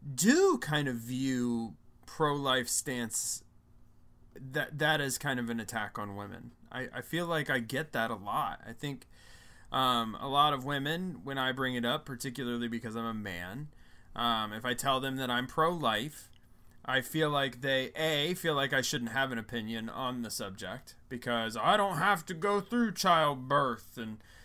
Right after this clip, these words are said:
you know, I, so obviously, clearly, I should have no right to something that I created at least fifty percent of,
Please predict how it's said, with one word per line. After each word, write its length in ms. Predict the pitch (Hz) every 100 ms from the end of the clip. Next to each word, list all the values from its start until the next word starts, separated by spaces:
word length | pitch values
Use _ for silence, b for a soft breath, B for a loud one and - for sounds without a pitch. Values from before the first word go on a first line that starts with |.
| B B -
you 140 | 139
know, 260 | 117 110 113
I, 120 | 120
so 280 | 139 - 131
obviously, 540 | 117 127 131 120 127
clearly, 420 | 117 147 123 123 120
I 100 | 117
should 160 | 120
have 160 | 113 110
no 340 | 110 113 120
right 380 | 117 120 107 120
to 80 | 131
something 380 | - 120 117 110
that 100 | 110
I 80 | 107
created 420 | - 120 107 104
at 120 | 98
least 260 | 113 127 -
fifty 240 | 107 104
percent 420 | 95 104 - 117 101
of, 140 | 95